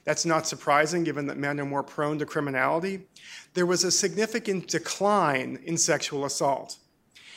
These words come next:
It seems that men treat women better and protect them more when women are in shorter supply. Now, can I pr-, can I prove beyond all doubt that such findings apply to college campuses?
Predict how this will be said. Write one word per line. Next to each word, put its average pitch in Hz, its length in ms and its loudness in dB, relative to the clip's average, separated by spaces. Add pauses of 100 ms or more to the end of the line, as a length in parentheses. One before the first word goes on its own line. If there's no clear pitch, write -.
(140)
It 160 140 -2
seems 190 340 4
that 165 140 0
men 165 300 2
treat 190 340 0
women 208 300 0
better 127 400 2
and 139 180 -10
protect - 420 -4
them 156 140 -2
more 127 500 0 (320)
when 147 220 -2
women 165 600 2 (200)
are 143 160 2
in 139 80 -2
shorter 131 560 -4
supply. 131 640 -4 (840)
Now, 147 320 0 (400)
can 196 160 -2
I 180 80 4
pr-, 180 160 -6 (120)
can 196 140 -6
I 190 80 -2
prove 254 400 -4
beyond 180 380 4
all 165 320 6
doubt 143 340 2
that 160 140 -8
such - 260 -4
findings 143 500 0
apply 139 340 0
to 139 60 -8
college 135 360 -2
campuses? 131 720 -6